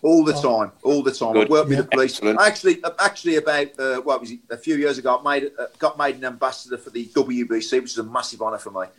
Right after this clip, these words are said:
Speaker 1: Probably we
Speaker 3: Yeah.
Speaker 1: talk about, we talk about the, the hardest fight, but my proudest achievement would probably be uh, getting the award from the W B C,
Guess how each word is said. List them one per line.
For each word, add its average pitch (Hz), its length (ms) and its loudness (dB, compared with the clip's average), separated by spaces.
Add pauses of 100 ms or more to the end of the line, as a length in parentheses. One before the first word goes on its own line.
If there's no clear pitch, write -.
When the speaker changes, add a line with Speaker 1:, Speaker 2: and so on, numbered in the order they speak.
(220)
Speaker 1:
Probably 170 240 4
we 139 80 2
Speaker 3:
Yeah. 156 80 4
Speaker 1:
talk 165 320 2
about, 123 180 2 (140)
we 165 100 0
talk 196 260 4
about 139 220 4
the, 131 180 -2
the 123 60 -4
hardest 127 380 2
fight, 135 180 0
but 127 80 -16
my 127 80 -6
proudest 147 380 -2
achievement 131 500 -6
would 117 140 -4
probably 123 300 -4
be 120 260 -4 (360)
uh, 110 240 0
getting 135 320 -4
the 120 320 -6
award 127 340 0
from 127 160 -14
the 120 80 -4
W 127 400 -2
B 120 160 2
C, 113 400 2